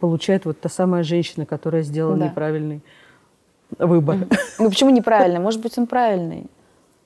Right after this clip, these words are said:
Speaker 2: Это же, э, дело не в правильности и не в правильности, а в том, в чем человек доволен этим выбором или нет. Понимаете, когда мне говорят: "Вы берете за коучинг сто тысяч, вы вообще в себе, вы нормальная".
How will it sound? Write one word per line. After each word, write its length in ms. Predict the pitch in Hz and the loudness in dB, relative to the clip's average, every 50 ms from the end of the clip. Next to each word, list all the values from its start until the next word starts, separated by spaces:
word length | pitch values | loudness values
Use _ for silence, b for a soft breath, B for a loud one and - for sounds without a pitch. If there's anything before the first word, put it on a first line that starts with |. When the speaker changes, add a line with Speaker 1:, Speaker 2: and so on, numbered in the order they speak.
| _ _ | _ _
Speaker 2:
Это 140 | - - 214 | -2 0 2
же, 160 | 208 233 - - - - - | 4 2 2 0 -2 -4 -2
э, 160 | - 196 196 | 0 0 2
дело 260 | 185 226 262 285 269 | 2 4 4 6 6
не 140 | 240 233 226 | 4 4 2
в 60 | 233 | 0
правильности 600 | - - 269 294 320 294 247 214 202 - - 202 | -2 0 0 2 2 2 0 0 -2 -4 -6 -6
и 20 | |
не 100 | 208 208 | -6 -6
в 40 | 208 | -6
правильности, 540 | - - 226 202 180 170 170 165 - - - | -4 -2 0 0 0 -2 -4 -6 -8 -8 -10
а 40 | 180 | -8
в 40 | - | -6
том, 160 | - 214 208 | -4 -6 -6
в 60 | - | -6
чем 180 | - 208 208 196 | -6 -6 -6 -4
человек 240 | 196 208 202 190 180 | -4 -4 -2 -2 0
доволен 340 | 180 196 220 277 330 311 240 | 0 0 2 2 2 2 2
этим 260 | 180 170 - 170 170 | 2 -2 -4 -8 -6
выбором 400 | 165 165 165 160 151 - 170 175 | -6 -6 -6 -6 -8 -8 -8 -6
или 100 | 175 185 196 | -4 -4 -2
нет. 200 | 196 180 160 - _ | -2 -4 -4 -6 _
Понимаете, 260 | 180 - 240 - - | -6 -6 -6 -4 -4
когда 160 | - 185 185 185 | -2 -2 0 0
мне 140 | 185 180 | -2 -2
говорят: 260 | 175 170 175 165 - b b b b b b - | 0 0 0 -2 -2 b b b b b b 0
"Вы 100 | 190 196 | 2 2
берете 400 | 180 185 185 185 180 180 - 165 | 4 4 2 2 2 0 -4 -4
за 380 | 160 165 165 165 165 170 175 - | -2 -2 0 0 -2 -2 -4 -4
коучинг 420 | - 185 185 175 175 - 160 - | -2 0 0 0 0 -2 -6 -6
сто 160 | - - 175 170 | -6 -6 -6 -4
тысяч, 400 | - 240 262 269 - 196 - - | -2 -2 -2 -2 -4 -8 -8 -4
вы 60 | 170 170 | -4 -2
вообще 280 | 170 170 - - 180 | -2 -4 -4 -6 -6
в 60 | - | -6
себе, 360 | - - - 170 165 190 233 254 | -6 -8 -8 -4 -2 -2 0 0
вы 100 | 226 185 | 0 -2
нормальная". 680 | 165 170 165 170 180 208 247 269 247 214 180 180 185 | -4 -6 -6 -6 -4 -2 0 0 0 -2 -2 -6 -10